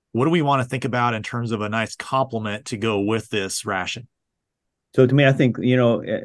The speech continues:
Speaker 2: sometimes distillers grains work, uh, fairly well in that situation. The other thing is, is that, um, you know, we're talking about this now, but it seems to me that the, there may be the opportunity to add a little bit of alfalfa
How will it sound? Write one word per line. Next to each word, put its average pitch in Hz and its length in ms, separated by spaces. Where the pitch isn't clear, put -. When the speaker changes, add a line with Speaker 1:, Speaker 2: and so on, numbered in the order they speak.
Speaker 2:
sometimes 127 500
distillers 123 460
grains 120 340
work, 117 320
uh, 104 120
fairly 117 300
well 113 320
in 113 80
that 117 200
situation. 120 760
The 151 80
other 247 160
thing 123 280
is, 117 220
is 110 140
that, 110 280
um, 107 460
you 139 120
know, 151 80
we're 135 140
talking 165 340
about 127 260
this 120 220
now, 120 460
but 107 160
it - 80
seems 214 420
to 131 80
me 135 220
that 120 180
the, 110 360
there 113 120
may 120 260
be 170 120
the 127 180
opportunity 123 680
to 107 160
add 113 160
a 107 40
little 120 220
bit 120 160
of 110 120
alfalfa 107 880